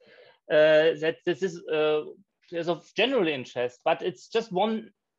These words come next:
additional piece in the puzzle, because the second very important aspect here is it's not sufficient to just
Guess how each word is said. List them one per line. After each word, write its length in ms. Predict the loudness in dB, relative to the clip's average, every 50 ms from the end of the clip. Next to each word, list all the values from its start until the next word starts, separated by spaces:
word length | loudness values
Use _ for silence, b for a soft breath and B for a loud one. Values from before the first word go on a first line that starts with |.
| _ -8
additional 380 | -6 -6 -6 -6 -4 -6 -6
piece 300 | -4 -4 -6 -6 -6 -6
in 100 | -6 -6
the 80 | -6 -8
puzzle, 400 | -4 -2 -2 -2 0 0 -2 -2
because 580 | -2 -6 -8 -4 0 2 2 2 0 -4 -12 _ b b b b b b b _
the 80 | -12 -10
second 440 | -4 -4 -4 -4 -4 -6 -8 -4 0
very 300 | 0 0 2 0 -2 -4
important 520 | -6 -8 -6 -6 -4 -4 -4 -4 -6 -8
aspect 440 | -10 -10 -10 -12 _ -18 -18 -18 _ -6
here 200 | -2 0 0 0
is 160 | -2 -4 _ -10
it's 260 | -10 -10 -8 -6 -4
not 160 | -6 -4 -4
sufficient 480 | -6 -6 -6 -4 -6 -6 -4 -4 -6 -8
to 80 | -8 -8
just 300 | -4 -4 -4 -4 -6